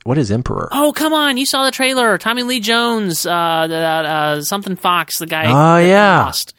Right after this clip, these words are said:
Speaker 1: He's about, uh, that general guy.
Speaker 2: Yes. Yes.
Speaker 1: Hmm.
Speaker 2: General MacArthur.
Speaker 1: I would love to do, I'd love to do both of 'em.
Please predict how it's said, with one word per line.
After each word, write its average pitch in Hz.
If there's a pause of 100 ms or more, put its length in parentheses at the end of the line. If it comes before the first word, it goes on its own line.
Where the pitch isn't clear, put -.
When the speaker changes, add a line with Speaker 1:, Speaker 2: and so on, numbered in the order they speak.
(200)
Speaker 1:
He's 117
about, 135
uh, 101 (140)
that 113
general 135
guy. -
Speaker 2:
Yes. - (160)
Yes. - (240)
Speaker 1:
Hmm. 113 (220)
Speaker 2:
General 196
MacArthur. 185 (400)
Speaker 1:
I 190
would 285
love 170
to 175
do, 123
I'd 127
love 202
to 180
do 110
both 95
of -
'em. -